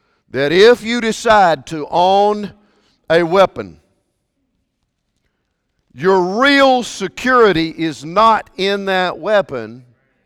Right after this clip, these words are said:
It's in the Lord. You can have all the weapons in the world, and if you're not walking with the Lord, they won't do you a lot of good. Romans thirteen.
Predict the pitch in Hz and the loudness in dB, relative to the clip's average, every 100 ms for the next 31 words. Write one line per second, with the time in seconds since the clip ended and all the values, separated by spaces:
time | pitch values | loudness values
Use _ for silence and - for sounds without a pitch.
0 | _ _ _ _ _ _ _ _ _ _ | _ _ _ _ _ _ _ _ _ _
1 | _ _ _ - - 277 254 254 302 302 | _ _ _ -18 -8 -2 2 6 8 8
2 | 180 113 - _ _ _ _ _ _ _ | 6 2 -12 _ _ _ _ _ _ _
3 | _ _ _ _ _ _ _ _ _ _ | _ _ _ _ _ _ _ _ _ _
4 | _ _ _ _ _ _ _ _ _ _ | _ _ _ _ _ _ _ _ _ _
5 | _ _ - 277 269 247 247 277 262 247 | _ _ -8 0 4 8 8 8 8 8
6 | 285 277 247 220 233 226 233 302 302 269 | 6 4 -2 -4 0 2 8 8 10 8
7 | 226 202 165 262 269 254 247 214 226 247 | 6 2 -4 -4 0 4 4 4 4 2
8 | 226 220 220 208 214 277 254 190 - _ | 0 -2 0 2 2 4 2 -2 -10 _
9 | _ _ 180 254 277 240 254 254 226 247 | _ _ 0 4 4 4 2 4 6 8
10 | 254 226 233 240 160 160 147 _ _ _ | 6 4 4 4 4 0 -12 _ _ _
11 | _ _ _ _ _ _ _ _ _ _ | _ _ _ _ _ _ _ _ _ _
12 | _ _ _ _ _ _ _ _ _ _ | _ _ _ _ _ _ _ _ _ _
13 | _ _ _ _ _ _ _ _ _ _ | _ _ _ _ _ _ _ _ _ _
14 | _ _ _ _ _ _ _ _ - 160 | _ _ _ _ _ _ _ _ -6 -4
15 | 160 143 - 170 156 185 165 110 | -4 -8 -8 -6 -6 -8 -8 -10